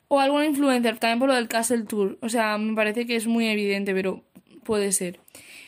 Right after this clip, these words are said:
Luego dijeron Eugenia Martínez de Irujo, Tamara Falcó, que ya creemos que no va a ser, pues por lo que ha pasado esta noche, y Amaya Salamanca. Yo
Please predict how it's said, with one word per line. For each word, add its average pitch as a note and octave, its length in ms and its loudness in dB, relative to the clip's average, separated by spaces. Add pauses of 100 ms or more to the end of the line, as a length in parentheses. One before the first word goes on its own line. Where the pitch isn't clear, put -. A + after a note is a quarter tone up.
(280)
Luego C4 500 2
dijeron A#3 640 0
Eugenia A#3+ 420 -2
Martínez A#3+ 380 -2
de A#3+ 80 -2
Irujo, C#4 400 -2
Tamara A#3 280 0
Falcó, C#4 760 0 (340)
que A3+ 200 0
ya A3 420 0
creemos A3+ 520 2
que A3 120 -4
no G3+ 100 0
va G#3 80 4
a G#3+ 60 -2
ser, B3 280 -2
pues A3 200 -6
por G3 340 -4 (200)
lo G#3+ 160 -2
que G3+ 80 0
ha G3+ 60 0
pasado G#3 280 -2
esta G#3 220 -4
noche, B3 460 -2 (580)
y D4+ 220 2
Amaya B3 340 0
Salamanca. F#3 680 -4 (220)
Yo B3+ 380 2